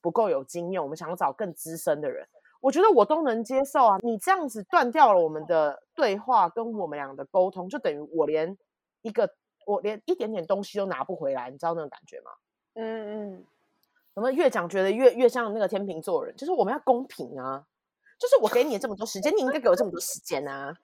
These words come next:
Speaker 1: 那如果反正我们两个达不成共识，那你至少要给我一点 feedback 啊，<laughs> 让我以后未来的路更好走一点。<laughs>
Speaker 2: 哎，以后，以后说不定形容一家公司也可以用星座来形容啊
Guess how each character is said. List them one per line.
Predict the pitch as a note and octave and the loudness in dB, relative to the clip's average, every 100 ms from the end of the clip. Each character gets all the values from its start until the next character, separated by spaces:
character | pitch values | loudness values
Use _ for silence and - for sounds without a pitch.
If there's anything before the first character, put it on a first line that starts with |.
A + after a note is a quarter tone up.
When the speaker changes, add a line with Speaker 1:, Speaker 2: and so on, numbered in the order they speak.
| _ | _
Speaker 1:
那 | B4 | 4
如 | A#4+ | 6
果 | E4+ A3 | 6 4
反 | G3 | 2
正 | C4 | 4
我 | F4+ | 2
们 | |
两 | C4 G#3+ | 2 4
个 | |
达 | F#3+ | 4
不 | B3+ | 4
成 | A3 | -2
共 | A3+ | -2
识， | G#3 - | -4 -2
那 | C#5 | 0
你 | C4 | 0
至 | - | 2
少 | - | 4
要 | D4 | 4
给 | B3 | 6
我 | |
一 | A#3+ | 2
点 | C4+ | 0
feedback | - G3 G3+ F3+ D3+ - | -6 0 4 4 2 -2
啊， | C3 A#2+ - _ _ | -2 -4 -8 _ _
<laughs> | - - - F4+ C#4+ C#4+ A3+ - E4 _ | -16 -16 -6 2 2 2 -4 -4 -20 _
让 | C5+ | 4
我 | F#4+ | 4
以 | D4+ | 2
后 | F#4 | 4
未 | F4 | 4
来 | A3+ | 6
的 | C#4 | 4
路 | D4 | 4
更 | A#3+ A3+ | 2 4
好 | E3 | 4
走 | F3+ F3 C#3+ | 4 2 0
一 | |
点。 | - C#3+ - _ - _ | -4 -6 -6 _ -16 _
<laughs> | C5+ - A#4 F4 - _ _ _ _ _ _ _ _ _ - _ _ - | 0 4 2 2 -8 _ _ _ _ _ _ _ _ _ -20 _ _ 4
Speaker 2:
哎， | C4 | 6
以 | A3 A#3+ | 6 4
后， | C#4+ E4 | 2 0
以 | D4 C4+ | 0 0
后 | C#4+ A#4+ A4 | 4 8 8
说 | G#4+ | 6
不 | G4+ | 4
定 | G4+ | 4
形 | G#4+ - D4 | 2 0 0
容 | C#4+ D#4 | 2 2
一 | |
家 | D#4+ | 0
公 | E4 D4 D4+ | 2 0 0
司 | - | -4
也 | D4 | -2
可 | G3+ B3 | 0 0
以 | |
用 | B3 C4+ | -2 -4
星 | - A#3+ | -6 -8
座 | A#3+ C4+ | 0 0
来 | G3 F3 | 0 -4
形 | - E3+ F3 | -8 -8 -6
容 | D3 - | -8 -10
啊 | - | -20